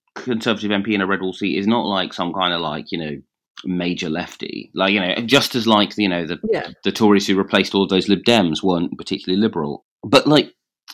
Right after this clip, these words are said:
Speaker 1: I do think there is also this kind of structural problem that, like, they have kind of started to forget that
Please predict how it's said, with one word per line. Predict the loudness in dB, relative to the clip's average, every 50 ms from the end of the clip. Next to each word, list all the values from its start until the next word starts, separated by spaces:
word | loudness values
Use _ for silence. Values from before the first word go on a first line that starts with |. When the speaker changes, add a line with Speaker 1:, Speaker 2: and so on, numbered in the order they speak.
| _ _ 2
Speaker 1:
I | 4 4
do | 6 4 2 2 2
think | 2 2 0 2 4
there | 4 6 6
is | 6 6 4
also | 0 0 0 0
this | -2 -2 -4
kind | -2 -2 -2 -2
of | -2
structural | -2 -2 -2 -2 -2 -2 -2 0 -2 -2
problem | -2 -2 -2 -2 0 -2 -2 -2 -6 -8 -12 _ _ -20 -20 -20 _ -2
that, | 0 0 2 4
like, | 4 4 4 2 0 -4 _ -2
they | 2 2 2
have | 4 4 0 0 0 _ _
kind | -10 0 2 4 6 6 4 4
of | 2
started | 0 2 2 2 2 0 -4
to | -6
forget | -6 -6 -2 2 2 2 2 0 -2
that | -2 0 0 -2